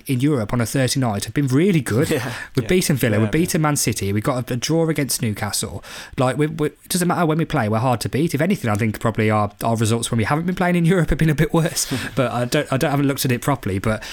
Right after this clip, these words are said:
Speaker 1: it's just, it's just not happened. And this, this team and this squad and Nuno, they just, they don't care about, like, um,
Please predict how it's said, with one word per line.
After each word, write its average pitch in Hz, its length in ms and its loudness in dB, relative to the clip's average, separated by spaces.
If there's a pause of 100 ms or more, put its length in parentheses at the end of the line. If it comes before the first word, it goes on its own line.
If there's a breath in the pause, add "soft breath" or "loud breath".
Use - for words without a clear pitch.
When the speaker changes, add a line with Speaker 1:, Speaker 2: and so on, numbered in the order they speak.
(340 loud breath)
Speaker 1:
it's 143 140 0
just, - 180 0
it's 139 100 -2
just - 160 0
not 156 140 0
happened. 156 500 -2
And 117 300 0 (200)
this, - 260 0
this 139 260 0
team 117 320 2
and 104 80 2
this 110 120 2
squad 110 300 0
and 107 120 2
Nuno, 107 360 2
they 101 100 0
just, 110 300 -2 (440 loud breath)
they 127 80 2
don't 143 180 0
care 135 240 2
about, 139 360 0
like, 120 500 -2
um, 110 380 0